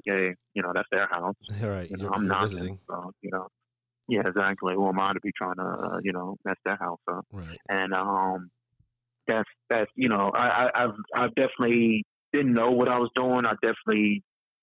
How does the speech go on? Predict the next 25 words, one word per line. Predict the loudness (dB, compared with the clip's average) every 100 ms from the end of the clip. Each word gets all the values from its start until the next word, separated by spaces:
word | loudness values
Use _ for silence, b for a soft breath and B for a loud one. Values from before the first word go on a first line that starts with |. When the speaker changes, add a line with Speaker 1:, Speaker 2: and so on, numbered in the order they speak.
| _ _ _ _ _ _ _ _ _ 2
Speaker 1:
did | 4 6
it. | 4
And | 4 2
then, | 2 0 0
you | 0
know, | 0 2
other | 2 2 0
folks | 2 2 0 -2
that | 0 0 2
definitely | 0 0 2 0 0 _ _ _ -2
know | 0 2 2
what | 2
they're | 0 0 -2
talking | -2 0
about | 0 0 -2
when | -4
they're | -4 -2
talking | -2 0
about | 0 -2 -6 B B B -6
spirituality | 0 2 2 2 2 2 4 4
and | 2 -2 -8 _ _ 0
cleansing | 2 2 2 2
areas | 2 2 2 2 2 -2
and | -4
using, | -2 0 0 0 0 -2